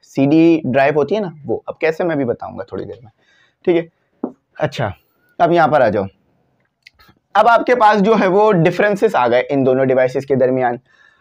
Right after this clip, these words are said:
तो देखो भाई, सबसे पहले तो एनालॉग क्वांटिटीज कौन सी क्वांटिटीज होती हैं वो देख लो, ठीक है। अ, मैं यहाँ लिख देता हूँ, हम्म, नीचे ऊपर इधर डा-, ग्राफ बना देता हूँ, इधर लिख देता हूँ।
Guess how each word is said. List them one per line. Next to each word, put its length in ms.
तो 60
देखो 220
भाई, 120
सबसे 300
पहले 220
तो 180
एनालॉग 400
क्वांटिटीज 480
कौन 200
सी 120
क्वांटिटीज 460
होती 200
हैं 80
वो 140
देख 200
लो, 200
ठीक 120
है। 100
अ, 60
मैं 240
यहाँ 120
लिख 140
देता 240
हूँ, 80
हम्म, 280
नीचे 200
ऊपर 260
इधर 280
डा-, 260
ग्राफ 260
बना 220
देता 200
हूँ, 80
इधर 80
लिख 160
देता 220
हूँ। 80